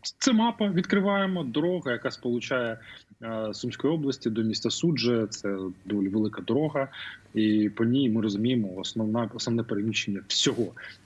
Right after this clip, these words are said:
Боєкомплектів, е, запасних частин, ем, техніки нової, техніка, яка пошкоджена, ем, вибита, і вер-,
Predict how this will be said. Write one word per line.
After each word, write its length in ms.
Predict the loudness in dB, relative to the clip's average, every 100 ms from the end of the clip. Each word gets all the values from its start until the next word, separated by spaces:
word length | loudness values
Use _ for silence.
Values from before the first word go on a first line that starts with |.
| -10
Боєкомплектів, 1200 | -4 0 0 0 -2 -2 -4 -4 -8 -6 -4 -2
е, 340 | -2 -2 -2
запасних 420 | -4 -4 -2 -2
частин, 680 | -2 -4 -4 -4 0 0 -2
ем, 640 | -6 -6 -4 -4 -4 -4 -6 -2
техніки 720 | -2 -2 -6 -6 -4 -2 -4 -6 -14 -4
нової, 600 | 0 2 2 2 0 -2
техніка, 680 | -4 -4 -2 0 0 0
яка 260 | -2 -2 -4
пошкоджена, 880 | -2 -6 -2 -2 0 -2 -2 -2 -2
ем, 220 | -2 -2 -2 -2 -2 0
вибита, 340 | 0 0 0
і 100 | 0
вер-, 280 | 0 -4